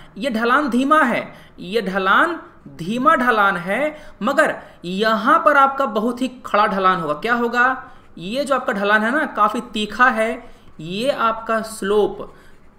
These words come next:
तीखा है, तो ये होता है पठार, समझ गए?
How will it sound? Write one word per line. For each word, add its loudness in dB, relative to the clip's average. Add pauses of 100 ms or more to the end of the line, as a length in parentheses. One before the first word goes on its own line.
(160)
तीखा -6
है, -10
तो -12
ये -4
होता -4
है -6
पठार, -6
समझ -6
गए? 0